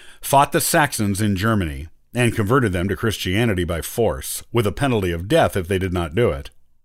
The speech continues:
made inroads into taking back some of Spain from the Muslims who controlled it at the time, and protected the papacy.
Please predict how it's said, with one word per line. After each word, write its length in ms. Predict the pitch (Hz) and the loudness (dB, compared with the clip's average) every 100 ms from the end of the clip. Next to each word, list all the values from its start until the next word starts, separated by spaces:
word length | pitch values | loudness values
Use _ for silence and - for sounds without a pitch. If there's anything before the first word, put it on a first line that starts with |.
| _ _ - - - | _ _ -16 -12 0
made 300 | 143 151 - | 4 4 4
inroads 600 | 202 220 139 131 147 131 | 4 6 6 6 4 2
into 200 | 110 104 | 0 0
taking 400 | 151 147 147 127 | 0 0 0 2
back 320 | 135 117 107 | 2 2 0
some 240 | - 135 | 0 2
of 140 | 139 127 | 2 0
Spain 580 | - - 123 87 85 95 | -4 0 2 2 0 -2
from 140 | 101 | 0
the 80 | 104 | 4
Muslims 460 | 139 113 104 104 | 2 2 0 0
who 80 | 120 | -2
controlled 440 | 110 98 - 196 131 | -4 -2 2 2 2
it 140 | 98 | 0
at 100 | 95 | -4
the 60 | - | -2
time, 400 | 156 120 98 90 - - - | 0 2 0 -4 -12 -12 0
and 160 | 156 - | 2 2
protected 720 | 156 - 226 - 92 104 - - | 2 2 2 2 -2 -2 -8 -2
the 140 | 127 | 0
papacy. 640 | 107 156 117 95 - 62 | 4 4 2 -2 -6 -12